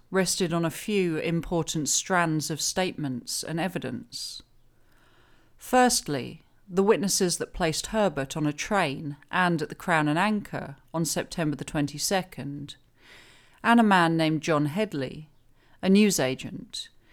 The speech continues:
who claimed that on Sunday the twenty-third of September, he went to the station at Yarmouth for papers and saw a man who looked like Herbert Bennett standing near the third-class carriage, looking agitated.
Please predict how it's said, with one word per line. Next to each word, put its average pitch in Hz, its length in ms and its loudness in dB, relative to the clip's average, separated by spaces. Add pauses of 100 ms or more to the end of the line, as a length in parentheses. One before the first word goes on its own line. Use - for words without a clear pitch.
(220)
who 190 100 2
claimed 226 360 6
that 196 220 -2
on 190 100 2
Sunday 185 400 2
the 160 80 -2
twenty-third 175 680 0
of 185 100 -4
September, 139 800 -6 (360)
he 202 160 4
went 226 220 4
to - 60 -8
the 208 100 -6
station 170 460 0
at - 80 -2
Yarmouth 170 600 2
for - 140 -6
papers 160 840 -6 (360)
and 202 140 4
saw 240 260 6
a 226 80 4
man 202 260 6
who 180 160 2
looked 240 320 2
like 143 260 0
Herbert 143 420 -4
Bennett 135 420 -4
standing 175 680 2
near 165 100 2
the 151 140 -4
third-class 151 680 0
carriage, 139 800 -4 (140)
looking 156 360 -2
agitated. 151 920 -6